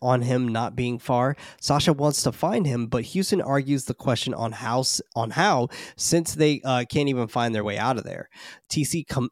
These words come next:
um, comments that those walkie-talkies are shit, knowing that he can't be far. They begin to, uh, to, they begin their trek and search for Matt again, walking to the bathroom, T C accidentally bumping into Sasha.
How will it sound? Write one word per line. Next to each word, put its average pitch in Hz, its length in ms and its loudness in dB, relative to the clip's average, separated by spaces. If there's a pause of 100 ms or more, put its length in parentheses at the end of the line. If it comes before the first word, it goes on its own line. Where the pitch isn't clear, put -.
(100)
um, 113 260 0
comments 175 400 2
that 123 160 0
those 131 220 2
walkie-talkies 120 500 -2
are 107 80 -8
shit, - 400 0
knowing 135 300 4
that 151 100 0
he 143 140 -6
can't - 260 -4
be - 100 -14
far. - 380 -2 (360)
They 127 80 2
begin 139 400 2
to, 151 220 0
uh, 127 260 2
to, 120 280 0 (360)
they 139 120 2
begin 135 240 2
their 190 100 4
trek 165 320 2
and 135 140 0
search 143 180 2
for - 140 -4
Matt 120 260 -2
again, 127 540 -2 (280)
walking 175 380 2
to 170 100 0
the 127 80 4
bathroom, 123 520 4
T - 180 -4
C 139 260 0
accidentally 123 540 -2
bumping 110 320 -4
into 101 220 -8
Sasha. 120 480 -2